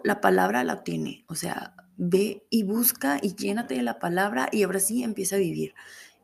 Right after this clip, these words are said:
Entonces, creo que lo más importante y a lo que quiero llegar es que nos alimentemos de su palabra. Pero también es importante que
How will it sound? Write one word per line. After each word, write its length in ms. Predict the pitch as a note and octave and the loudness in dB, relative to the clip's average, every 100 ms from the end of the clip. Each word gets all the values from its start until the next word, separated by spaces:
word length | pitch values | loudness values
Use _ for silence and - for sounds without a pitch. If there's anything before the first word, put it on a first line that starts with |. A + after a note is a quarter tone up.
| - | -6
Entonces, 560 | G3 G#3 G#3+ A#3 C4+ C4 - _ _ _ _ _ _ _ - | -4 -2 0 2 0 -2 -16 _ _ _ _ _ _ _ -2
creo 320 | B3+ C4+ C4+ | 4 6 4
que 260 | C#4 D#4 D#4 | 2 2 2
lo 140 | B3+ | 2
más 180 | A3 G#3 | 2 6
importante 960 | C4+ C4 A#3 G3 F#3+ F#3 A3+ B3 B3+ - _ _ - | 6 6 4 2 0 4 6 6 4 -4 _ _ 0
y 120 | G#3+ | 4
a 40 | G#3 | 6
lo 80 | G3+ | 6
que 140 | G3 | 4
quiero 160 | G3 A3+ | 2 2
llegar 260 | A3+ F#3+ | 2 4
es 140 | G3 G3 | 2 0
que 320 | G#3+ A3+ - | -4 -6 -6
nos 380 | A3 A3 F#3+ - - _ _ - | -6 -4 -4 -6 -14 _ _ -2
alimentemos 840 | A3 A3+ A3 G#3+ G3+ A3 A#3 C#4+ | 0 2 2 0 -2 0 0 2
de 100 | C#4+ | 0
su 160 | C4 A3+ | 0 -2
palabra. 500 | - D#3+ - - - - - _ _ _ _ _ _ _ - | -4 -2 -2 -4 -12 -20 -20 _ _ _ _ _ _ _ 2
Pero 480 | G#3+ G#3+ G#3 G#3 - - _ _ _ _ _ _ _ | 4 4 2 0 -6 -20 _ _ _ _ _ _ _
también 720 | - A3 A3 G#3+ B3+ D4+ E4+ - _ _ _ _ _ _ _ _ _ _ _ _ _ _ _ _ _ _ _ _ _ _ _ _ _ _ _ _ | 0 2 2 4 4 2 -2 -12 _ _ _ _ _ _ _ _ _ _ _ _ _ _ _ _ _ _ _ _ _ _ _ _ _ _ _ _
es 300 | - C#4 C4+ | 0 2 4
importante 460 | F4 F4+ A3+ G3+ C4+ | 2 4 4 4 4
que 380 | D4 - - | 2 0 -6